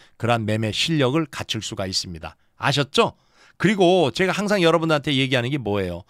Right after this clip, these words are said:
주식 투자를 해서 돈을 벌려면 공부밖에 답이 없다 그래요. 여러분들이 대학교를 가려고 고등학생들이 열심히 공부를 해야지 가는 거 아니에요? 그죠?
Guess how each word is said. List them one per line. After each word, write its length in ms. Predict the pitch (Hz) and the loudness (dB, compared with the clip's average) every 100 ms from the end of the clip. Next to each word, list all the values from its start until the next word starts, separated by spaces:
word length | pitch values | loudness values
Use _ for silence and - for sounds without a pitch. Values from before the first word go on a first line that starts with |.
| - - - | -20 -20 -16
주식 340 | - 165 170 - | -2 0 0 -2
투자를 500 | 202 185 180 180 160 | -2 2 2 2 0
해서 520 | 160 156 135 160 127 - | 2 0 2 2 2 0
돈을 300 | 135 165 160 | 0 2 2
벌려면 520 | 139 143 139 127 147 | 0 2 0 0 -6
공부밖에 560 | - 127 135 131 123 | -8 -8 -6 -6 -6
답이 260 | 135 110 117 | -10 -8 -6
없다 280 | 104 - 107 | -8 -8 -10
그래요. 360 | 90 87 85 - _ _ _ - - 135 | -10 -14 -14 -18 _ _ _ -20 -6 2
여러분들이 360 | 151 160 160 | 2 4 0
대학교를 920 | 139 143 156 _ - - 170 165 156 | 2 2 0 _ -20 -6 -2 0 0
가려고 380 | 151 147 143 156 | -2 -4 -4 -6
고등학생들이 1120 | 151 135 147 139 - 143 135 139 139 156 139 _ _ | -6 -4 -4 -4 -8 -10 -8 -8 -4 -6 -6 _ _
열심히 380 | - 185 185 185 | -6 -2 -2 -2
공부를 600 | 165 151 151 147 147 160 | -4 -4 0 2 2 4
해야지 280 | 175 226 180 | 4 4 2
가는 260 | 131 135 131 | 0 -2 2
거 60 | |
아니에요? 260 | 117 151 147 | 0 0 -2
그죠? 280 | 170 185 | 0 -2